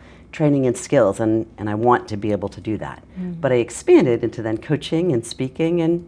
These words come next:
Speaker 1: writing.
Speaker 2: So what would you, how would you dis-, define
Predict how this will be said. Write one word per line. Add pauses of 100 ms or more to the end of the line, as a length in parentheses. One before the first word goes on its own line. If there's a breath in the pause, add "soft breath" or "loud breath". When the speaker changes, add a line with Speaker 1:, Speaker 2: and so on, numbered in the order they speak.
(100)
Speaker 1:
writing. (580 loud breath)
Speaker 2:
So
what
would
you,
how
would
you
dis-, (240)
define